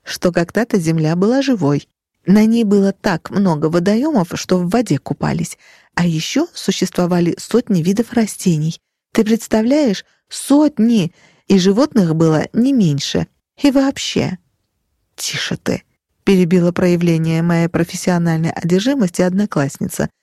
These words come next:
как-то нервно оглядываясь через плечо. «Еще услышит кто, подумает, что я из этих, ну, из садоводов». Я поперхнулась. Ведь это я была из их числа.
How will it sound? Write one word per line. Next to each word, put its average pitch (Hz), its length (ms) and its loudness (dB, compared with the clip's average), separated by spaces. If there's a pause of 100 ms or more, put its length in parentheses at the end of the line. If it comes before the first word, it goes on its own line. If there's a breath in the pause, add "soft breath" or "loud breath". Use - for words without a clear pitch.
(180)
как-то - 440 -2
нервно 170 600 0
оглядываясь 175 640 0
через 196 320 -4
плечо. 180 460 -4 (560)
«Еще 214 280 2
услышит 202 440 -2
кто, - 280 -4 (300)
подумает, 208 540 0
что - 180 -2
я 220 200 2
из 233 120 -2
этих, 156 420 -2 (440)
ну, 202 340 2 (320)
из 214 160 2
садоводов». 233 680 -2 (800)
Я 180 360 2
поперхнулась. - 840 -6 (460)
Ведь 196 240 2
это 185 180 0
я 190 420 0
была 190 320 2
из - 260 0
их - 240 -4
числа. - 480 -4